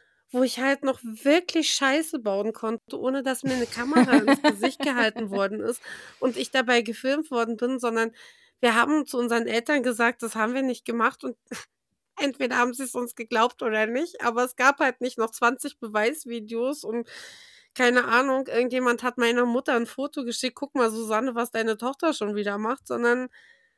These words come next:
Speaker 1: du hast halt einfach, und was haben wir für Kacke gebaut? Also, ich will da gar nicht groß ausholen,
Speaker 2: <laughs>
Speaker 1: weil's wirklich <laughs> teilweise echt bodenlos war, aber das war halt Kindheit einfach. Du hast Scheiße gebaut und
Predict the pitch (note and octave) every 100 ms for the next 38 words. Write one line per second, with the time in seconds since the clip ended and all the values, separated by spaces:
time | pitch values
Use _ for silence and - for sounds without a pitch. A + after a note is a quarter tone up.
0 | _ _ B3 A#3+ C4+ - D4 - B3 C#4
1 | - - _ C4+ - - A3+ A#3+ - B3+
2 | D#4+ E4+ E4 F#3+ F3+ F3+ F#3+ F#3+ F#3+ F#3
3 | F#3 - G#3+ A3+ A#3 A3+ B3 C4+ - -
4 | - - - - - - B3 A#3 A#3+ D4+
5 | C#4+ A3 A#3 B3 A#3+ D4+ A#3+ C4 B3+ A#3+
6 | A#3+ - A#3 A3+ D#4+ D#4 B3 B3+ - -
7 | C4+ E4+ - B3 - C4 C4 C4+ B3+ A#3+
8 | B3+ D4+ _ A#3+ C#4 F4 A#3 G#3 A#3 -
9 | G#3+ A#3 A#3+ B3 - - - - C4+ C#4+
10 | D#4 C#4+ C#4 - E4 G4 F#4+ G#3+ F#3+ -
11 | F#3+ G3 G#3+ G#3 A#3 C4 D4 - C4+ F#4+
12 | - C#4 A#3 G#3 G3+ B3+ D#4+ B3+ C4